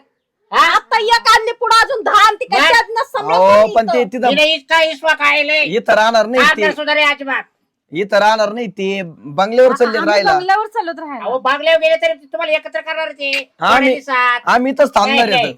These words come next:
Speaker 1: बाई पोर जाम होऊन जाईल, यायचे बाळाचे दूध
Speaker 4: अहो,
Speaker 1: होतं.
Speaker 4: दादा, आ, आपण, आम्ही सगळे एकत्र राहतो
Speaker 2: ए,
Speaker 4: ना
Speaker 2: ए,
Speaker 4: पुढे.
Speaker 2: बाई, ए, तुला मी लय मारेन ना इथून, शांत बस, थोबड चालू नको.
Speaker 3: बरं, हे बघ, जाऊ दे, झालं ते झालं.
Speaker 4: हा.
Speaker 3: राहू आता एकत्र, आता काय?
Speaker 2: या
Speaker 3: हा?
Speaker 1: नाही,
Speaker 2: बघा.
Speaker 1: अजिबात नाही.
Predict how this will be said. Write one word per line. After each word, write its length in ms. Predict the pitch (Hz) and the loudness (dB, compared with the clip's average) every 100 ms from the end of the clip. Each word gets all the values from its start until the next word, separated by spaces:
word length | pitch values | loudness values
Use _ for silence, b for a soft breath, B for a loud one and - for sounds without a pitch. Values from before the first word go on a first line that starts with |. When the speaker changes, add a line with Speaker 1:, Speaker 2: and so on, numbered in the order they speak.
| _ _ | _ _
Speaker 1:
बाई 180 | 247 294 | -4 -2
पोर 220 | 285 277 | -2 -6
जाम 300 | 285 277 294 | -2 -2 -2
होऊन 140 | 285 | -4
जाईल, 300 | 269 277 285 - _ | -2 -4 -4 -8 _
यायचे 280 | 240 277 277 | -4 -4 -4
बाळाचे 360 | 269 269 285 277 | -2 -2 -2 -6
दूध 160 | 277 | -4
Speaker 4:
अहो, 160 | 262 370 | 0 0
Speaker 1:
होतं. 140 | 453 | 2
Speaker 4:
दादा, 340 | 403 381 440 480 b 311 | 0 0 -2 -4 b -10
आ, 160 | 320 | -8
आपण, 180 | 330 466 | -6 -6
आम्ही 300 | 403 370 440 | -6 -6 -6
सगळे 260 | 494 427 466 | -8 -8 -10
एकत्र 260 | 440 453 | -12 -10
राहतो 340 | 508 523 392 494 | -8 -6 -8 -4
Speaker 2:
ए, 40 | |
Speaker 4:
ना 440 | 392 427 440 403 415 | 0 2 2 2 0
Speaker 2:
ए, 20 | |
Speaker 4:
पुढे. 220 | 453 415 | -2 -2
Speaker 2:
बाई, 120 | 427 | -2
ए, 200 | 427 453 453 | 2 2 0
तुला 180 | 466 440 | -2 -2
मी 120 | 427 | 0
लय 140 | 427 480 | 0 2
मारेन 320 | 440 415 392 | 2 0 -2
ना 180 | 440 508 | -2 0
इथून, 380 | 339 440 392 | -2 -6 -6
शांत 280 | 427 453 427 523 | -4 -4 -2 -2
बस, 120 | - - - | -4 -4 -4
थोबड 200 | 370 403 | -4 -2
चालू 300 | - 381 403 | -2 -4 -4
नको. 100 | 370 | -2
Speaker 3:
बरं, 520 | 160 175 - - - | 0 0 -2 -8 -10
हे 100 | 151 | -4
बघ, 160 | 170 165 - 131 127 | -4 -4 -10 -14 -4
जाऊ 180 | 160 170 | -2 -2
दे, 120 | 170 | -2
झालं 300 | 135 135 143 | -4 -4 -6
ते 80 | 156 | -4
झालं. 340 | 135 131 170 214 | -4 -4 -10 -12
Speaker 4:
हा. 380 | 202 247 - - | -20 -20 -16 -10
Speaker 3:
राहू 340 | 156 208 240 | -2 2 2
आता 220 | 214 190 | 0 -2
एकत्र, 360 | 202 202 190 180 | -4 -4 -8 -12
आता 140 | 170 | -10
काय? 280 | 180 214 185 131 _ 262 403 | -8 -4 -4 -4 _ -12 -2
Speaker 2:
या 80 | - | 0
Speaker 3:
हा? 100 | - | 2
Speaker 1:
नाही, 160 | - | 0
Speaker 2:
बघा. 100 | - | 0
Speaker 1:
अजिबात 280 | 523 762 262 - | 0 0 -2 -6
नाही. 160 | - | -14